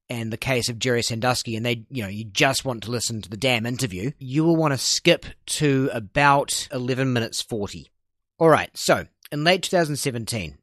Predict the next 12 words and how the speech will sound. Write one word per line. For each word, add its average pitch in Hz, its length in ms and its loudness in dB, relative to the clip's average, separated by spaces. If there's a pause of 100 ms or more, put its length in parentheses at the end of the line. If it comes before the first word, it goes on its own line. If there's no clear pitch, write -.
(120)
I 117 540 0
made 120 580 0
this 139 480 2
limited 135 680 0
edition 123 640 -2 (140)
podcast 123 420 -4
series 127 480 -2
comprised 113 560 -4
of, 113 160 -2
uh, 117 160 -2
seven 127 300 0
episodes, 120 580 -6